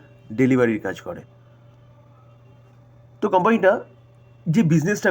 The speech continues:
করছে না, সেই বিজনেসটা কিন্তু ফিউচার ওরিয়েন্টেড বিজনেস, যেখানে এই বিজনেসটা লং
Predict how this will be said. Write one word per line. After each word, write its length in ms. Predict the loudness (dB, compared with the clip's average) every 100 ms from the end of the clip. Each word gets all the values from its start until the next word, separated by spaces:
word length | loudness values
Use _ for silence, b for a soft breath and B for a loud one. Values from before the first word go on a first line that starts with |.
| 0
করছে 180 | 0 -2
না, 60 | 0
সেই 120 | 0 2
বিজনেসটা 340 | 0 0 -2 -2
কিন্তু 140 | 0 0
ফিউচার 260 | 0 0 0
ওরিয়েন্টেড 300 | 0 0 -2 -4
বিজনেস, 220 | -6 -8 -8
যেখানে 260 | -6 -4 -4 -2 -2
এই 60 | -2 -4
বিজনেসটা 440 | -4 -4 -4 -4 -2 0
লং 100 | 0